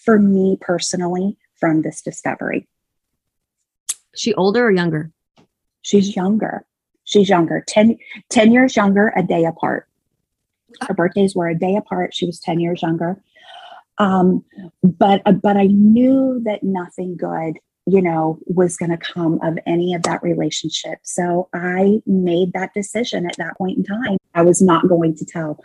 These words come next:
Speaker 1: my birth certificate father. My
Speaker 2: Right.
Speaker 1: dad
Speaker 2: Your
Speaker 1: that
Speaker 2: dad.
Speaker 1: raised me.
Speaker 2: Your dad, dad. Mm-hmm.
Speaker 1: Yeah, my dad. I made that decision that I was not gonna tell my dad. I
Speaker 2: Mm-hmm.
Speaker 1: told my mom,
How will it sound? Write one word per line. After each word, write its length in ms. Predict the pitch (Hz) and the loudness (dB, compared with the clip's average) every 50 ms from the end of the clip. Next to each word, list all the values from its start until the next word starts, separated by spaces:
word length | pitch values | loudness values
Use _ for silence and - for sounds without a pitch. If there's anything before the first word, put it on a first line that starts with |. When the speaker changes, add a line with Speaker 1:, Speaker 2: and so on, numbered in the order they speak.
| _ - | _ -2
Speaker 1:
my 140 | - 156 147 | 2 2 2
birth 180 | 147 143 143 - | 4 2 0 0
certificate 460 | - 139 - - - - - - - | -2 -4 -4 -4 -6 -4 -4 -6 -6
father. 340 | - - - - - - - - | -6 -8 -8 -6 -8 -8 -6 -4
My 100 | - 160 | 0 2
Speaker 2:
Right. 140 | 165 151 - | 2 2 2
Speaker 1:
dad 180 | 160 160 170 | 4 4 4
Speaker 2:
Your 120 | 185 180 175 | 4 4 6
Speaker 1:
that 20 | |
Speaker 2:
dad. 160 | - - - | 6 4 4
Speaker 1:
raised 140 | 139 - - | 2 2 2
me. 60 | 170 160 | 4 4
Speaker 2:
Your 80 | - - | 4 4
dad, 220 | 165 160 156 - | 2 -2 -4 -4
dad. 180 | - - - - | -8 -10 -8 -4
Mm-hmm. 120 | - 170 | 0 2
Speaker 1:
Yeah, 200 | 185 180 165 - | 4 4 4 2
my 200 | - 196 180 170 | 2 2 4 4
dad. 280 | 170 170 170 160 - 165 - - - | 4 2 0 0 -2 -4 -6 -6 -6
I 180 | 170 165 170 | -2 -2 0
made 280 | 175 175 175 160 160 160 | 0 0 0 0 0 0
that 160 | 175 170 - - | -2 -6 -6 -8
decision 420 | 175 - - 151 143 - 160 156 | -8 -8 -6 -6 -6 -4 -4 -4
that 100 | 156 156 | -2 -2
I 120 | 151 151 | -4 -4
was 160 | 147 160 - - | -6 -6 -6 -8
not 120 | - - _ - | -10 -10 _ -12
gonna 120 | - - _ - | -12 -12 _ -14
tell 100 | 143 - | -14 -12
my 100 | - - | -12 -14
dad. 280 | - - - - - _ _ - - | -14 -16 -18 -18 -18 _ _ -8 -2
I 40 | 190 | 0
Speaker 2:
Mm-hmm. 140 | 190 185 208 | 2 2 2
Speaker 1:
told 140 | 214 - 170 | 2 0 -2
my 60 | 180 180 | -4 -6
mom, 380 | 185 180 180 180 185 196 208 | -6 -6 -6 -6 -4 -4 -4